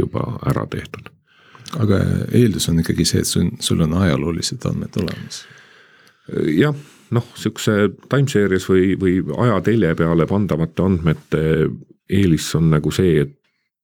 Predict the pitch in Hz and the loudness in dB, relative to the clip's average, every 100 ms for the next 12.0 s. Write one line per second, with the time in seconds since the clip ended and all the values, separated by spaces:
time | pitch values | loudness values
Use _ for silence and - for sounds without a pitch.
0 | _ - 87 - 71 - - 85 82 71 | _ -6 -4 -4 -6 -6 0 0 2 2
1 | 71 71 69 80 76 50 - - - - | 2 2 2 0 -2 -2 -4 -4 -2 -2
2 | 78 - 73 73 - - 73 67 - - | -2 0 0 0 -2 -4 -2 -2 -2 -4
3 | - - - - - - - 71 - - | -4 -2 -4 -4 -2 0 2 0 0 0
4 | - - - - - - - - - - | 0 -2 -2 -2 -4 -6 -2 -2 -2 -4
5 | - - 156 147 - - - - - - | -6 -2 0 2 0 -4 -4 -4 -2 -4
6 | - - _ - - - - - - - | -8 -14 _ -20 -20 -16 -14 -12 -10 -10
7 | - - _ 127 113 - 87 101 87 92 | -12 -16 _ -2 0 0 0 2 2 2
8 | 90 80 80 85 90 73 67 71 73 73 | 2 4 4 4 4 2 0 2 2 2
9 | - - 82 - 64 60 55 53 55 53 | 0 -2 -2 0 -2 0 -2 -2 0 -2
10 | - - 110 95 110 123 - - - - | -2 0 2 2 0 -4 -6 -12 -10 -14
11 | - 95 101 85 85 104 - - 110 95 | -12 -10 -10 -4 2 2 0 -2 0 2